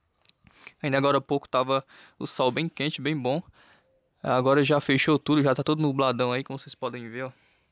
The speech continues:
Já já vai chover, então não tem como tá andando na mata, tudo cheio d'água, tudo molhado. É, e a mata também muito fechada,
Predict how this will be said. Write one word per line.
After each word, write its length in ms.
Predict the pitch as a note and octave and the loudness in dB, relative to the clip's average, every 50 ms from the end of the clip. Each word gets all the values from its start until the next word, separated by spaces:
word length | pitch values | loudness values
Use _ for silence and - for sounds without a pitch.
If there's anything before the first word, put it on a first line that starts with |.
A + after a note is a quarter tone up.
| _ _ _ _ _ - - - _ _ - | _ _ _ _ _ -20 -20 -20 _ _ -8
Já 180 | C#3 C3+ B2+ C3 | -4 -2 0 0
já 140 | B2+ B2+ B2 | 2 2 2
vai 140 | B2+ C3+ C3+ | 2 2 0
chover, 380 | C3 - C3+ A#2+ A2+ A#2 C3 C#3+ | -2 -2 -4 -2 -2 0 0 -2
então 340 | C3+ - C3+ B2+ C#3 D3+ - - - | 0 0 0 0 0 -2 -4 -6 -8
não 80 | - C3+ | -6 -4
tem 140 | - D3 C#3 | -2 -2 0
como 200 | - C#3 C#3 C3+ | 0 0 0 0
tá 140 | - C3 | 2 2
andando 260 | C3+ C3 B2+ B2+ B2+ C3 | 2 2 2 2 2 2
na 140 | B2+ B2 | 0 0
mata, 280 | B2 B2 C3 C#3+ - C3 | 0 0 0 0 -2 -4
tudo 220 | - - D3 D3 | -8 -8 -8 -6
cheio 220 | C#3+ - - C#3 C3 | -4 -2 -2 -2 -2
d'água, 320 | B2 B2 B2 C3 C3 B2+ | 0 0 0 0 0 -2
tudo 160 | - D3 C#3+ | -2 -2 -2
molhado. 480 | C#3+ C3+ C3 B2+ B2 A#2+ B2+ C#3 D3+ D3+ - - - - - - - - _ _ _ _ _ _ - | 0 0 0 0 2 2 0 0 0 -2 -6 -14 -20 -20 -20 -20 -20 -20 _ _ _ _ _ _ -2
É, 300 | C3+ C3 C3 B2+ B2+ B2+ | 2 4 4 4 4 4
e 40 | C3 | 4
a 60 | C3+ | 4
mata 260 | C3+ C#3 C#3 - C#3 | 2 2 0 -2 -2
também 220 | C3+ C3+ C3 C3+ | -4 -2 -2 -2
muito 180 | C3 C#3 D3 - | -2 -2 -4 -4
fechada, 560 | - D#3 C#3+ C3+ - - C3 C3 C3 C3+ C3+ | -2 -2 -2 0 0 0 0 0 0 0 -4